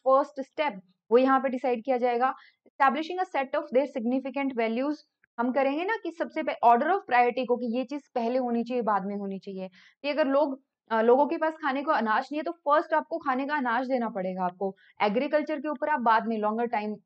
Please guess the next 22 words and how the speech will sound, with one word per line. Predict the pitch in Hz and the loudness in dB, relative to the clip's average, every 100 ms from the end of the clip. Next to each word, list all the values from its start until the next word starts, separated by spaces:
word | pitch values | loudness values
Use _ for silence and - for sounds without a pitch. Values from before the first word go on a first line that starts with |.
| _ _ _ _ _ _ | _ _ _ _ _ _
में | 220 233 | -2 0
आप | 240 220 | 0 0
इस | 233 | -2
चीज | 233 196 | -6 -6
पे | 302 | -4
फोकस | - 196 220 | -4 -4 -6
कर | - | -6
सकते | 185 180 - | -8 -10 -12
हैं। | 180 - _ _ _ | -16 -16 _ _ _
साथ | 320 330 | 2 2
ही | |
साथ | 381 349 | 0 0
you | 349 254 294 | 0 -2 2
have | 285 | 2
to | 330 | 0
prepare | 302 311 302 | -6 0 0
a | 330 277 | 0 -2
set | 262 | -2
of | 294 302 240 | -4 -4 0
major | 233 254 | 0 2
alternative | 285 262 254 262 285 269 | 0 0 -2 -2 -4 0
policies, | 220 226 240 294 | 2 2 -4 -6